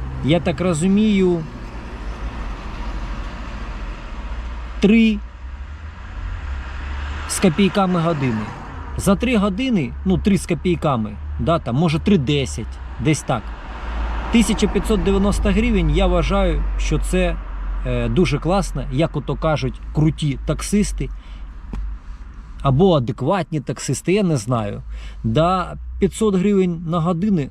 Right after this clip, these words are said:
це дуже норм. Все, зараз дружина прийде, ідемо в магазин,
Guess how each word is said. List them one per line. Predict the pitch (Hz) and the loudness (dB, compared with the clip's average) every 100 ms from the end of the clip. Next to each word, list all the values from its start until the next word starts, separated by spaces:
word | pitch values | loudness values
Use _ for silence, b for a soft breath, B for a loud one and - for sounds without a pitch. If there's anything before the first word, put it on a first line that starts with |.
| - - - | -8 -18 -6
це | - 165 160 - - - - | 2 2 2 -4 -12 -12 -2
дуже | 123 156 139 127 - | 2 2 0 -4 -4
норм. | 120 117 95 98 - B B | 0 0 0 -6 -10 B B
Все, | - 247 202 - - | 0 2 0 -4 -6
зараз | 160 240 220 165 - - - | -2 0 0 -2 -10 -16 -8
дружина | 135 160 196 202 180 160 | 0 2 4 2 2 0
прийде, | - 247 196 185 180 - - - - - - - - - - | -2 0 0 -4 -8 -16 -18 -16 -18 -16 -14 -12 -14 -6 0
ідемо | 151 180 170 151 | 4 4 4 2
в | |
магазин, | 147 175 214 202 226 | 0 -2 -2 0 -2